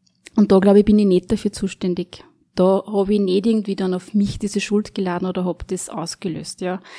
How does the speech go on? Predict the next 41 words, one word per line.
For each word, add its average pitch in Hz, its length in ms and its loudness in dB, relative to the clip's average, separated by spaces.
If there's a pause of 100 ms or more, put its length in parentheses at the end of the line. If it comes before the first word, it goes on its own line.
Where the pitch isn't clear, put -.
(240)
Da 202 80 8
mag 208 160 8
ich 214 100 4
auch 208 60 4
dazu 233 240 2
sagen, 226 180 4
Schicksalsschläge 226 720 0
sind 214 220 -2
für - 100 0
alle 196 220 0
Leute 190 260 -4
total 170 220 -8
unterschiedlich. 196 720 -6
Ich 180 100 -4
würde 185 160 -2
jetzt 185 160 -4
nichts 196 180 -10
bewerten 170 540 -4
und 185 240 -6
mich 180 220 -6
da 185 100 -4
nichts 190 240 -6
benennen, 190 480 0
deshalb 202 360 -4
auch 185 120 -8
ganz 190 220 -12
bewusst. 190 480 -10 (360)
Aber 196 200 6
da, 208 240 6
glaub 208 200 2
ich, 202 120 2
sind 190 160 0
wir 190 80 0
dann 190 180 0
nicht 175 260 0
dafür 190 220 -6
verantwortlich. - 800 -16
Aber 180 160 0
bei 185 140 -2
anderen 202 480 0 (160)
Dingen, 220 520 4